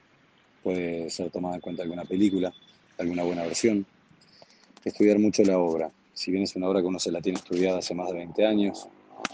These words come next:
bueno, ya estudiarlo un poco más viendo cómo son las fuerzas dramáticas, cómo es el arco del personaje, qué es lo que pasa,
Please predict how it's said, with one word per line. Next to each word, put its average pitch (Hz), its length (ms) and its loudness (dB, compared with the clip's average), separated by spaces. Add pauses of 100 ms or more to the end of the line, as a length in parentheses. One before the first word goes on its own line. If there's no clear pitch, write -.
(260)
bueno, 85 240 -6
ya 90 140 -6
estudiarlo 87 460 -4
un 85 100 -6
poco 85 180 -4
más 85 160 -8
viendo 85 460 -6 (1040)
cómo 87 160 -12
son 87 200 -8
las 85 140 -6
fuerzas 82 280 -6
dramáticas, 90 520 -2
cómo 85 180 -6
es - 160 -4
el 82 120 -4
arco 80 420 -4
del 76 160 -6
personaje, 85 1000 -10
qué - 80 -18
es 85 60 -14
lo 82 100 -12
que - 100 -14
pasa, 85 640 -2